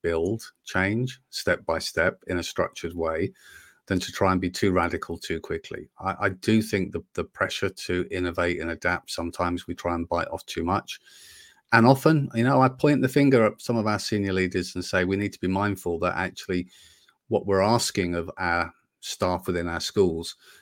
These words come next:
sometimes has far greater impact than you realize in terms of how much they've got to spend and invest of their time for professional development." But also, if we want to use technology effectively, it's not just understanding the tool,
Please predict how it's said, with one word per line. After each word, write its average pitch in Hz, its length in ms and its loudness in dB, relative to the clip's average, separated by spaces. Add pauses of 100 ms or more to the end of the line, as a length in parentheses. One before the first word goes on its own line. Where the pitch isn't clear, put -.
(160)
sometimes 98 480 -2
has 92 200 -4
far 95 240 0
greater 90 360 0
impact 87 440 -4
than 90 120 -4
you 87 200 -2
realize 87 720 -2
in 87 120 -6
terms 85 380 -4
of 82 100 -6
how - 160 -6
much 87 360 -4
they've 92 200 0
got 95 120 2
to 92 100 0
spend 87 400 -2
and 87 100 -4
invest 85 360 -4
of 85 80 -4
their 85 180 -2
time 85 300 -4
for - 100 -14
professional - 540 -6
development." 82 600 -4 (720)
But 113 120 8
also, 101 500 8
if 101 100 -4
we 104 80 4
want 113 260 4
to 110 80 0
use 101 200 2
technology 92 580 0
effectively, 82 840 -2 (520)
it's - 180 0
not 135 240 4
just - 300 2
understanding 101 560 2
the 92 80 -2
tool, 170 440 4